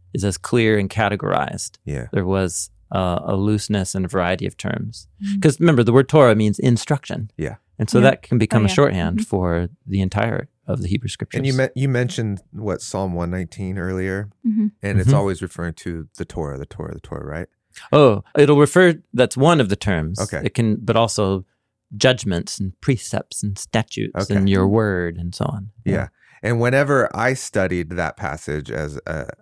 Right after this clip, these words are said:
Speaker 2: as a young Christian growing up in the church, for us,
Speaker 1: Hmm.
Speaker 2: we were talking about the whole Bible. When you
Speaker 1: Yeah.
Speaker 2: read Psalm one nineteen,
Speaker 1: Yeah,
Speaker 2: it's
Speaker 1: yeah,
Speaker 2: like, "How
Speaker 1: yeah.
Speaker 2: I love your
Speaker 1: Yeah.
Speaker 3: Mm-hmm.
Speaker 2: teachings."
Speaker 1: Sure.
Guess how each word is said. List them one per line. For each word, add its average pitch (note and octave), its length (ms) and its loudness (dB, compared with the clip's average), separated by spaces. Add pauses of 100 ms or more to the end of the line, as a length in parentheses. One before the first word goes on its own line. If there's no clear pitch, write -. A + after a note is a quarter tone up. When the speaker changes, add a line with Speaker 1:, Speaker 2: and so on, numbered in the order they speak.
(240)
Speaker 2:
as D2+ 520 -10 (140)
a F2+ 120 -8
young D#2 280 -4
Christian D#2+ 580 -10 (260)
growing D#2+ 200 -4
up - 100 -8
in D2+ 60 -12
the D2 60 -4
church, - 480 -8 (200)
for - 200 -6
us, A2 520 -2 (180)
Speaker 1:
Hmm. G2+ 180 2 (120)
Speaker 2:
we A#2+ 80 0
were C3+ 100 2
talking A2+ 180 -4
about D#2+ 120 -4
the - 60 -12
whole G#2 160 -2
Bible. - 540 -10
When G2 120 -2
you A2 140 2
Speaker 1:
Yeah. B2 80 4
Speaker 2:
read F2 100 0
Psalm A2 200 0
one G2+ 120 0
nineteen, F2 600 -2
Speaker 1:
Yeah, G2 220 2
Speaker 2:
it's E2+ 100 0
Speaker 1:
yeah, F#2+ 80 2
Speaker 2:
like, F2+ 80 0
"How F#2 140 2
Speaker 1:
yeah. G2 40 2
Speaker 2:
I G2 40 2
love F#2+ 340 0
your D#2+ 360 -2 (140)
Speaker 1:
Yeah. D3 160 0
Speaker 3:
Mm-hmm. A#3 160 0
Speaker 2:
teachings." A#3 640 -2
Speaker 1:
Sure. F#2+ 280 -4